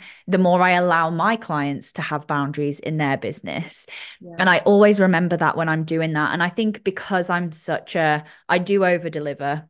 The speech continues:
Speaker 1: always.
Speaker 2: Mm.
Speaker 1: Under promise, over deliver, best business advice ever. <laughs> But, you know, like, I always will over deliver, and I am always gonna be that person. And if I do want to co-, go into Voxer on the weekend, I will, if,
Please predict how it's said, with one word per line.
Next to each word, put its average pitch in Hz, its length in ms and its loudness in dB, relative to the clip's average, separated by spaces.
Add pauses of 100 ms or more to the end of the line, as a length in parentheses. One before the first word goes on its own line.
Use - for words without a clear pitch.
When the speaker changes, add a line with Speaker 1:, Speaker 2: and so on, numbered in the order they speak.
Speaker 1:
always. 143 720 -2 (220)
Speaker 2:
Mm. 190 300 -14 (240)
Speaker 1:
Under 175 160 -4
promise, 156 360 -6
over 151 160 -2
deliver, 156 440 -6
best 156 340 -6
business 160 380 -4
advice 156 340 -8
ever. 170 220 -8 (280)
<laughs> 220 120 8 (920)
But, 202 160 6
you 220 100 4
know, 208 120 6
like, 202 220 6
I 202 160 8
always 214 420 4
will 202 220 2
over 185 260 2
deliver, 165 400 -2
and 165 140 -2
I 165 160 0
am 165 180 -6
always 180 360 0
gonna 175 180 -6
be 156 180 -4
that 151 220 -6
person. 156 520 -4
And 160 400 -2 (300)
if 196 160 0
I 214 80 6
do 190 260 2
want 175 220 0
to - 60 -16
co-, - 180 -2
go 156 200 2
into 160 220 -4
Voxer 156 320 -6
on 156 100 -4
the 156 60 -4
weekend, 156 400 -4
I 151 60 0
will, 151 560 -4
if, - 340 -8